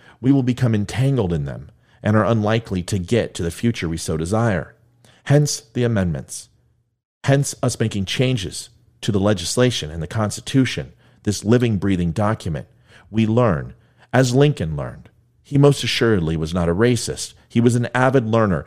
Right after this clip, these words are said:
and yes, it took him longer, and it took a lot of people longer to get to that point. But the point is, we were the first major country in the world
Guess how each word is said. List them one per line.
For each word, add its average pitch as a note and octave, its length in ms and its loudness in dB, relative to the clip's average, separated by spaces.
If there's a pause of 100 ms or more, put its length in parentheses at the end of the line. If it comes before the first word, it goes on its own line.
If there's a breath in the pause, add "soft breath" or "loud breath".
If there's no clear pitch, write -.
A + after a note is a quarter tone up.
(140 loud breath)
and A2+ 180 4
yes, C3+ 240 2
it - 140 0
took C#3+ 200 -2
him B2+ 140 2
longer, A#2 440 2
and G#2 160 -2
it G2 60 -4
took A#2+ 120 0
a A2+ 60 2
lot G2+ 240 4
of C#3 100 0
people F#2+ 260 0
longer F#2 360 2
to G2+ 120 -4
get G2+ 220 -2
to - 80 -6
that G2+ 240 -2
point. A#2+ 320 0 (320 loud breath)
But B2 140 4
the A#2+ 80 0
point D3 320 2
is, G2+ 120 0
we A2 120 0
were G#2+ 160 2
the G#2 100 0
first G2 580 0
major B2 480 0
country B2 480 -2
in F#2+ 140 0
the F#2+ 60 2
world F#2 500 2